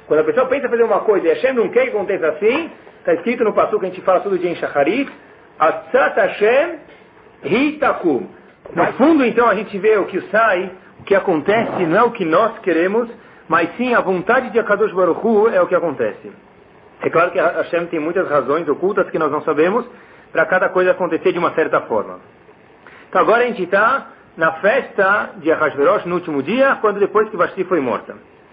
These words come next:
De repente Ahasverosh lembra que essa Vashti, ele acorda no dia seguinte, ele vê que do lado da cama dele Vashti não se encontra.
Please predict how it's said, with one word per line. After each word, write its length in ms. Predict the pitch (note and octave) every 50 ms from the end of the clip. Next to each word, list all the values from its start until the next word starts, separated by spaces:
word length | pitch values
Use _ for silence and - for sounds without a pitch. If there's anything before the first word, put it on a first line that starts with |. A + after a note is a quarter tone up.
| - - - - - -
De 80 | E3
repente 300 | D#3 - - D4 D4+ D#4
Ahasverosh 500 | A3+ A#3 G#3+ E3 E3 A3 C4 A#3 - -
lembra 600 | D3 C#3 E3 A#3+ B3 G3 E3+ D#3 D#3 D#3 - - - - - - - _ -
que 100 | - F3+
essa 220 | A3 G#3+ A3 G#3+
Vashti, 600 | F#3 G3 F#3 F3+ - - E3+ D#3 D3+ E3+ G#3+ - - - - - - - - - - -
ele 140 | - D#3+ E3
acorda 300 | - - A#3+ C4 B3 B3
no 80 | A3
dia 100 | G3 - - -
seguinte, 360 | C#3 D3+ D3+ D#3 D#3+ E3+ -
ele 120 | G#3 G3+ F#3
vê 480 | D3+ A#3+ B3+ G#3 G3 G#3+ B3 C#4+ - - - - -
que 80 | - F#3+
do 80 | D#3 F#3
lado 240 | F#3+ G#3+ B3+ B3 G#3
da 100 | F#3+ F3+
cama 220 | F#3+ A3 A#3 A3+
dele 220 | G#3 B3+ D#4 C#4+
Vashti 260 | G#3+ G#3+ G3 - - A3
não 100 | A#3 A3+
se 80 | A3+
encontra. 600 | A#3+ A3 A#3+ B3 C#4+ E4+ E4+ - F#3+ D#3 B2+ A2+